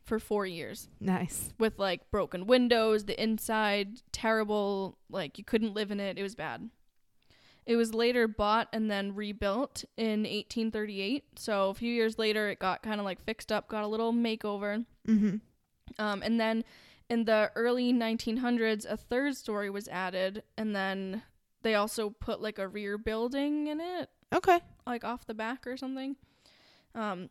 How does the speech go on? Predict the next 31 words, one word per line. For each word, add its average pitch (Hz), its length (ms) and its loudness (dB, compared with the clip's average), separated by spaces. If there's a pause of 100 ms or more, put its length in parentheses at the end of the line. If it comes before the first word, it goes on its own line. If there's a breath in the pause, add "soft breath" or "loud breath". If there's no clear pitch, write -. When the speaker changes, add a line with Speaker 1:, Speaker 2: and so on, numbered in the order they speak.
Speaker 1:
so 233 160 2
it 262 120 4
had 359 220 0
switched 254 380 0
hands 214 340 0
several 208 300 2
times 190 320 -6
over 180 160 -6
the 160 80 -6
years 165 360 -8 (480)
and 202 280 -4 (100)
wearing 254 400 0
many 247 240 -2
hats. - 640 -12 (440)
It 220 140 -2
was 208 260 -2
a 214 80 2
public 233 440 2
school 311 420 -4 (480)
for 302 100 -8
a 294 60 2
little 302 220 -4
bit. 349 380 -4
It - 100 6
Speaker 2:
Ew. 240 520 8
Speaker 1:
it 220 160 0
was 208 240 -2
a 208 60 -2
furniture 233 500 -2
store. 339 500 0 (260)
Speaker 2:
Funny. 185 960 0